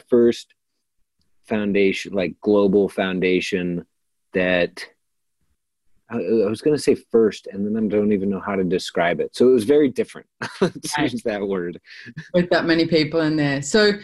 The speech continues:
Speaker 2: so you facilitate foundation. How long has it been since you've been a certified facilitator of access?
Speaker 1: My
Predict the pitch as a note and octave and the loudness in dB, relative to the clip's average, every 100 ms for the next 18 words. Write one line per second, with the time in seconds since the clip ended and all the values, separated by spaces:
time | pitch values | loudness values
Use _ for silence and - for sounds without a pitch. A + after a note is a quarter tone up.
0 | - - B3 B3 F4 F4+ - C4 G#3+ G#3 | -16 -2 2 4 2 2 2 2 2 2
1 | F3 D#3+ - - D#3 D3+ C#3 - G3 A#3 | 2 0 -2 -2 0 0 -2 -2 0 2
2 | G#3 A3 G#3+ G3 - F3+ F3+ F3 F3 E3+ | 4 4 2 0 0 -2 -2 -2 -2 -2
3 | F3+ F3 D3+ E3+ E3 E3+ E3 E3 D#3 D3+ | -6 -8 -4 -4 -2 -2 -2 -4 -6 -6
4 | E3 E3 E3 E3 E3 E3+ E3 - A3+ C#4 | -2 -2 -2 -2 -2 -4 -6 -4 -6 -6
5 | - _ _ _ _ _ - | -14 _ _ _ _ _ -20